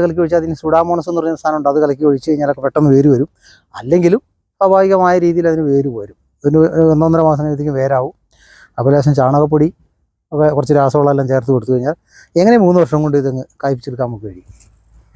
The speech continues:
നല്ല തെങ്ങും തൈയാണ്. നല്ല, ഏഹ്, ഇതാ പറയുക, നമ്മൾ തെങ്ങും തൈ നോക്കുമ്പോൾ നമ്മൾ മേടിക്കുമ്പോൾ ശ്രദ്ധിക്കേണ്ട കാര്യങ്ങളാണ് ഇതൊക്കെ. തെങ്ങും തൈൻ്റെ ഇതിങ്ങനെ ഈർക്കിളി താഴെ നിന്നോട്ട് അടർന്നു വരാൻ തുടങ്ങുന്നുണ്ടെങ്കിൽ പെട്ടെന്ന് കായ്ക്കുമെന്ന് മനസ്സിലാക്കാം.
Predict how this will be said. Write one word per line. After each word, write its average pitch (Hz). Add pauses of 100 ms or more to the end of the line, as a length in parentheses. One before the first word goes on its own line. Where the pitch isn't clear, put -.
(520)
നല്ല 147 (220)
തെങ്ങും 139
തൈയാണ്. 143 (280)
നല്ല, 131 (320)
ഏഹ്, 131
ഇതാ 135
പറയുക, 131
നമ്മൾ 135
തെങ്ങും 139
തൈ 151 (160)
നോക്കുമ്പോൾ 151
നമ്മൾ 147
മേടിക്കുമ്പോൾ 143
ശ്രദ്ധിക്കേണ്ട 143
കാര്യങ്ങളാണ് 135
ഇതൊക്കെ. 113 (800)
തെങ്ങും 139
തൈൻ്റെ 151
ഇതിങ്ങനെ 143 (200)
ഈർക്കിളി 156 (320)
താഴെ 143
നിന്നോട്ട് 139
അടർന്നു 127
വരാൻ 135
തുടങ്ങുന്നുണ്ടെങ്കിൽ 120
പെട്ടെന്ന് 131 (140)
കായ്ക്കുമെന്ന് 139
മനസ്സിലാക്കാം. 113